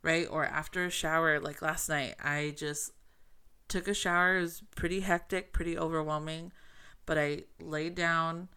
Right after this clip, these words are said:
you know, after I <laughs> showered, put some music on, and my phone, thank God, was dead, so I didn't have to scroll,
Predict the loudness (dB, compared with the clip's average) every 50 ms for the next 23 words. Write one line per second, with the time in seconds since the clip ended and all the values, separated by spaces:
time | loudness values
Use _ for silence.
0 | -20 -20 -20 -20 -14 -6 -4 -2 -2 0 0 0 0 2 2 2 2 2 2 4
1 | 4 4 4 2 2 2 2 2 0 -4 -10 -14 -20 -20 -20 -20 -20 -20 -20 -20
2 | -6 2 6 6 6 6 6 0 -2 -2 -2 -2 -2 -2 -2 -2 0 2 4 4
3 | 4 2 0 -4 -6 -6 -4 -4 -4 -6 -6 -4 -2 0 0 0 0 -2 -4 -6
4 | -6 -4 -2 -2 -2 0 2 4 4 4 4 4 0 -2 -2 -4 -6 -10 -10 -6
5 | -2 0 0 2 2 0 0 -2 -4 -8 -8 -8 -4 -4 -2 -2 -2 -4 -4 -6
6 | -6 -8 -8 -8 -6 -6 -6 -8 -6 -4 -2 0 0 0 0 -2 -4 -4 -6 -10